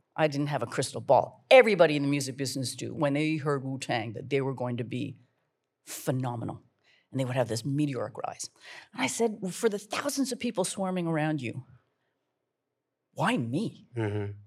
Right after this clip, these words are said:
Speaker 1: And, you know, Go said, "God put you here, Soph.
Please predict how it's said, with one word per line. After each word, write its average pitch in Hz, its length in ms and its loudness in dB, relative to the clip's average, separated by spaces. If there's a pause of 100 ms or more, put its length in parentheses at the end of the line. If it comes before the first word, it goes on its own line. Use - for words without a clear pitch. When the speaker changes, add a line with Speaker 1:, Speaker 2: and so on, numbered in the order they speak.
(840)
Speaker 1:
And, 147 360 0 (120)
you 156 160 0
know, 139 440 2 (200)
Go 165 200 4
said, 135 500 2 (1500)
"God 175 300 2
put - 260 -6
you 147 140 -12
here, - 300 -10
Soph. - 480 -8